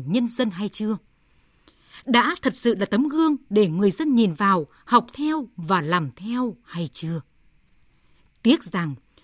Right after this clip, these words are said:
quanh những câu chuyện này còn rất nhiều trăn trở. Bởi đâu đó còn tổ chức Đảng và đảng viên mất đoàn kết sâu sắc, dẫn tới bè phái, cục bộ. Đấu tranh,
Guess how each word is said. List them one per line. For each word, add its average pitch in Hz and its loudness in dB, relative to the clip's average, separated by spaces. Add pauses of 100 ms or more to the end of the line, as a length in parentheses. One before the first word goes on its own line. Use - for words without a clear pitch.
(220)
quanh 220 4
những 247 2
câu 285 -2
chuyện 175 -4
này 165 -4 (120)
còn 175 0
rất 143 -4
nhiều 175 -2
trăn 170 -6
trở. 147 -4 (1700)
Bởi 190 2
đâu 233 6
đó 208 -4 (120)
còn 175 2 (140)
tổ 180 2
chức - -4
Đảng 180 -6
và 185 -6
đảng 156 -6
viên 196 0
mất 247 -2
đoàn 170 -4
kết 269 -4
sâu 226 -4
sắc, 285 -8 (400)
dẫn 269 2
tới 247 2
bè 202 0
phái, 208 -10 (100)
cục - 4
bộ. 175 -4 (760)
Đấu 202 2
tranh, 226 -4